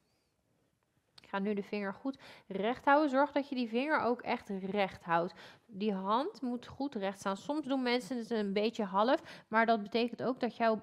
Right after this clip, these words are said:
bolletje eigenlijk ook dan half een beetje beweegt.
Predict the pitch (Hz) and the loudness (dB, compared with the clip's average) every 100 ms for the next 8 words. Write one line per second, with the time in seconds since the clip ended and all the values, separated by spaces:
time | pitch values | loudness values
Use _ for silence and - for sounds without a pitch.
0 | 190 226 226 202 214 220 - 220 - 226 | -4 -2 0 -2 -4 -4 -2 -4 -4 -6
1 | 220 220 214 208 190 165 160 208 254 208 | -4 -4 -2 -4 -4 -4 -2 -2 -4 -4
2 | - 185 214 233 220 - - _ | -4 -6 -8 -2 -2 -2 -16 _